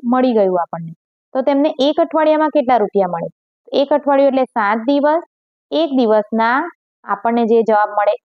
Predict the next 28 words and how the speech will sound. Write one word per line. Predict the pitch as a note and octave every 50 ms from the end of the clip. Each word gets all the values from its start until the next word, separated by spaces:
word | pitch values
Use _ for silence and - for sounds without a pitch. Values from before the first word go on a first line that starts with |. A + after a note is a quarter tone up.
| - C#4
એટલા | C#4+ - E4+ E4+ D#4 B3+
રૂપિયા, | G3+ F#3+ - G#3 A3 G3+ A3 A3+ - _ _ _ _ -
તો | D4 D4 D4 -
સાત | F4 F4 E4 C4 A3
દિવસના | G#3+ G3+ F#3+ G3+ G3+ - A3+ A#3 C4 D#4 F4+ - _ C#4
કેટલા? | C#4 B3 - - F#3 E3 D#3+ - _ _ _ _ _ _ -
એટલે | - A3 A3+ A#3 A3 G#3+
ગુણાકાર | A3+ A#3+ C4 C#4 D#4+ D#4+ D#4+ -
કરીશું | C#4 A#3 A#3+ A#3 - - A3+ G#3+
તો | - A3+ G#3+
આપણને | - - G#3 G#3 G3+ G#3 G#3+ A3 B3 D4+ F4+ E4+ - _ _ _ _ _ _ _ -
સાત | A#3+ A#3+ C4 B3 A3
દિવસનો | A3 G#3 G#3 G#3 G#3 - G#3 G3+ F#3+ -
પણ | G#3 A#3+ C#4+ F4 _ _ G3+
મળી | G#3 G3 F3 - -
જાય. | _ _ _ _ _ _ _ _ _ _ _ _ _ _ _ _ _ _ _ _ _ _ _ _ -
એક | C4+ D#4 E4 D#4+ D4
દિવસનું | C#4+ C4 C4 C4 B3+ - C#4 C4+
આપણે | B3 - B3+ B3 A#3+ -
શોધીશું | A#3+ A3+ A#3 A#3+ - C#4 C4+ -
પહેલા. | C#4 C4 C4 C4+ C#4 D#4 F#4+ - _ _ _ _ _ _ _ _ _ _ _
તો | C4 C4 C4 A#3
દૂધ | B3+ C4 C#4 D4+ D#4 D4 C4 G#3 G#3
લિટરમાં | A3+ G#3 C4+ C4 C4+ C#4 C#4+ C#4 C4 -
છે | D4
અને | C#4 C4+ B3+ -
કિંમત | B3 A3+ A3 A3 A#3 C#4+ F#4 - _ _ -
રૂપિયામાં. | A#3+ A#3 A#3+ A#3 A3 G#3 F3+ E3 E3 D#3+